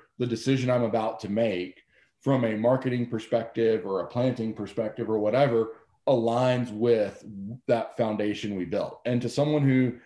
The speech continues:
has a background in ag and, and not advertising or communications, I would say that's equivalent to putting in the work to start your seed bed.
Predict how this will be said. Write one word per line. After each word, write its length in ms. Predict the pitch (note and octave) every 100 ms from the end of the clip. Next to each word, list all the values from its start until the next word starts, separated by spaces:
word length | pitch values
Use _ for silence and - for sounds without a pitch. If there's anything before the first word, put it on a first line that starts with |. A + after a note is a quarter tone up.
| _ _
has 220 | - C#3
a 60 | A#2
background 500 | A2+ A#2+ A#2+ A#2 A2+
in 100 | G2+
ag 440 | - A2 A2 A2
and, 240 | G2+ G2 G2
and 160 | G#2
not 240 | G2 G2+ -
advertising 760 | G#2 G#2 G#2 G#2 G#2+ G#2 G#2+
or 80 | G2
communications, 920 | - F#2+ F2 F2 C#3+ D#3 A#2+ A#2 A2+ _ - _ -
I 80 | C#3
would 100 | C3+
say 80 | C#3+
that's 260 | A#2+ B2+
equivalent 720 | C#3+ - A#2+ A#2+ A2+ A#2 A2+ -
to 180 | A#2+ A#2+
putting 340 | - C3+ C#3
in 160 | C3+ B2
the 80 | A2+
work 540 | F2+ A2 A#2+ B2+ - _
to 280 | - A#2+ A2+
start 380 | - A#2+ A#2+ A#2
your 120 | G#2
seed 320 | - A2+ F#2+
bed. 320 | D2 - -